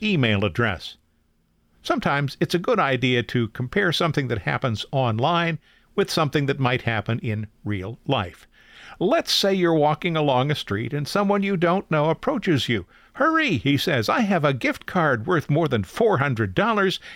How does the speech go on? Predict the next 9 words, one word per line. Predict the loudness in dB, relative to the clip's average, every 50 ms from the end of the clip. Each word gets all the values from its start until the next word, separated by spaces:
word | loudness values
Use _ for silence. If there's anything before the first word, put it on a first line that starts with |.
| -8 -4
and | -2 0 0
you | 0 0 0 0 0
could | 0 -2 -2
have | -2 -2 -2 0 0
it, | 0 -2 0 0
but | -2 -2 0
you | -2 0 0 2
must | 2 2 2 0 -2 -6 -12 -6 _
hurry." | 0 0 2 2 2 0 0 -2 -4 -6